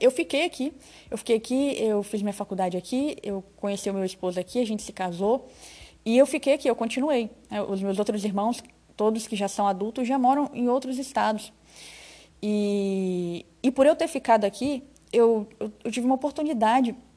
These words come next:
que, pra mim, isso não tem valor. Tive a oportunidade de ver o meu irmãozinho crescer, eu tenho um irmãozinho novinho, um irmãozinho que vai fazer dez anos, e eu tive um po-, eu tô tendo a oportunidade de conhecer um lado dos meus pais maduro,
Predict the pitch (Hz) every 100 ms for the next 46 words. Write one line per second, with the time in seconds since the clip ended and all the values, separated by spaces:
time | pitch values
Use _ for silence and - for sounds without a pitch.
0 | - - 247 - 247 220 254 277 254 -
1 | 247 - 294 294 277 214 185 170 - _
2 | _ - 220 254 247 233 214 226 226 240
3 | - - - 190 240 262 247 226 220 208
4 | - 214 - 247 214 214 208 202 202 190
5 | 240 277 233 208 196 208 202 214 202 190
6 | 202 185 202 262 269 - - - - -
7 | - 262 311 320 277 262 269 269 254 240
8 | - 269 349 269 302 294 220 220 220 202
9 | 226 247 247 269 262 262 233 214 196 202
10 | 185 190 180 - 202 277 285 - _ -
11 | 226 247 208 254 294